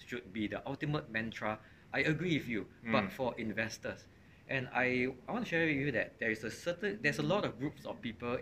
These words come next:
Speaker 1: in the world that do not want to do, have anything <laughs> related to investment.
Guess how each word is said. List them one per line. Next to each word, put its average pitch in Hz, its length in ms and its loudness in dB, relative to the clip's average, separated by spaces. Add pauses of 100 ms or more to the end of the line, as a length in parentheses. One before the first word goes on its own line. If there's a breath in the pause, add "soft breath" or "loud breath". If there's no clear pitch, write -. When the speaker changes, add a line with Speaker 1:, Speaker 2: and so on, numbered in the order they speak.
Speaker 1:
in 104 180 -4
the 95 80 -2
world 92 360 -2 (340 loud breath)
that 120 240 2 (880)
do 113 80 -6
not 135 320 2 (120)
want 110 280 -6
to 104 80 -8
do, 113 280 -8 (140)
have 107 180 0
anything 156 460 2
<laughs> 113 80 0
related 120 360 0
to - 160 -8
investment. 95 500 -8